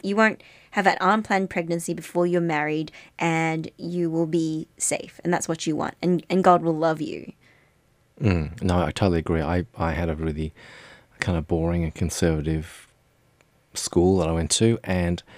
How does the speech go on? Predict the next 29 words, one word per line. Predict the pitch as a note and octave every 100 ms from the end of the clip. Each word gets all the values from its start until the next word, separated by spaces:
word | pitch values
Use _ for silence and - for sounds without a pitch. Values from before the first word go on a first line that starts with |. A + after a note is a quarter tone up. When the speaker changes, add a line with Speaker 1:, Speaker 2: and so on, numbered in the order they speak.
| - _ _
Speaker 2:
our, | - F#2+ -
our | F#2 F2+ - _ _ _ -
sex | - F#2+ - -
education | F2 F2 F2+ D#2+ -
class | D#2+ E2 D#2 -
was | E2
literally | E2+ E2+ -
one | D#2+ F2+ F2+
lesson, | E2 D#2 - D#2+ D#2 - - - _
and | - E2+
it | E2+
was | - - -
pictures | - A#2 - E2+
from | - D2+ - _ _ _ - _ _ _ - -
decades | F2+ E2+ F2 D#2+
ago, | D#2+ D#2+
from | - E2+
the | D#2+
<laughs> |
nineteen | - F2+ D#2+
fifties | - F2 - E2+
or | D#2
forties. | - F2 E2+ D#2+ D2
It | D2+
was, | F2 D2+ -
it | -
was | E2+ D#2+
really | E2+ F2+ E2 D2+
weird. | D#2+ D2 C#2+